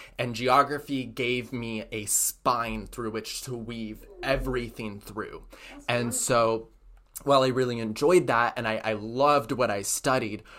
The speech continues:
Speaker 1: boy, did I have no idea what I was gonna do after college, and I was completely winging it. And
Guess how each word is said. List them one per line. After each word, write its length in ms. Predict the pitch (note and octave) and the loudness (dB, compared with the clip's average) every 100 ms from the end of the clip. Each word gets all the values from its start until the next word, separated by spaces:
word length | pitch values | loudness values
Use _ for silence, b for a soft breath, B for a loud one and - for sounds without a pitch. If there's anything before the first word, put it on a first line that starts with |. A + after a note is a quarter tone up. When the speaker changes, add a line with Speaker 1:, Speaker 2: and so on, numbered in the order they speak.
| B | B
Speaker 1:
boy, 300 | B2+ C#3+ C#3+ | 2 6 6
did 140 | B2+ B2 | 6 2
I 100 | A2+ | 0
have 180 | A#2+ | 0
no 180 | A2+ G#2+ | 0 0
idea 300 | G#2 G2 G2+ | 0 -2 -2
what 140 | G2 G2 | -2 -2
I 80 | |
was 160 | F#2+ G2+ | -4 -6
gonna 180 | G#2 G2+ | -6 -6
do 240 | A2 G#2 | -4 -2
after 280 | F#2 - G2 | -2 -4 -8
college, 520 | - G#2 F#2 F#2+ F#2 - | -4 -2 -2 -2 -6 -6
and 120 | G2+ | -4
I 80 | G2 | -2
was 160 | G2+ | -4
completely 640 | - G#2 - C#3 C#3 C3 A#2 | -6 -8 -4 -4 -2 -4 -4
winging 400 | A2 G#2 G2+ F#2+ | -4 -6 -6 -8
it. 180 | F2 - B B B | -12 -14 B B B
And 420 | B2 A2+ A2 G#2+ | 0 2 0 0